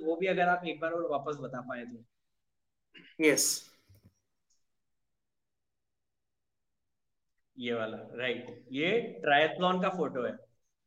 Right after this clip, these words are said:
Speaker 1: सिल्वर क्लब
Speaker 2: ओके।
Speaker 1: ट्रायथलॉन, पुणे। So, नांदेड़ में हुआ था ये, सिल्वर फिटनेस क्लब में। ट्रायथलॉन मैंने कभी क-, क-, किया नहीं था, but मैं बहुत ज्यादा उस वक्त पैशनेट था, जब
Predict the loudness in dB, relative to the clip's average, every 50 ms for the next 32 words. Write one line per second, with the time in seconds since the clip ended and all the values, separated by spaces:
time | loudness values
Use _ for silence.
0 | _ _ -10 -4 -2 0 2 2 2 2 2 4 4 2 4 6 6 6 6 6
1 | 4 2 -2 -6 -14 -20 _ _ _ _ _ _ _ _ _ _ _ _ _ 0
2 | 0 2 2 0 0 0 0 0 -2 -6 -10 -12 -16 -8 -6 -4 -2 -2 -2 -4
3 | -6 -10 -14 -18 -20 _ _ _ _ _ _ -8 -4 0 2 2 2 0 -2 -2
4 | 2 4 4 4 6 4 4 4 4 4 2 4 4 4 4 4 4 2 2 2
5 | 0 0 0 0 0 0 0 -2 -6 -8 -8 -12 -10 -8 -6 -6 -6 -6 -8 -8
6 | -8 -10 -14 -20 _ _ _ _ _ _ _ _ _ _ _ 8 8 8 8 8
7 | 8 6 6 8 8 6 6 6 4 4 2 2 0 0 0 -2 -2 -2 -4 0
8 | 0 2 2 0 0 0 2 4 4 4 4 2 2 0 0 -2 -4 -6 -10 -18
9 | _ 0 0 0 0 -2 -8 -6 -4 -2 -2 0 2 2 2 2 2 0 0 0
10 | -2 -2 -2 -2 -2 -4 -4 -4 -6 -4 -4 -4 -2 -2 -2 -4 -4 -2 0 0
11 | 0 0 -2 -6 -12 -20 _ _ _ _ _ _ _ 4 4 4 4 4 0 -4
12 | -8 -12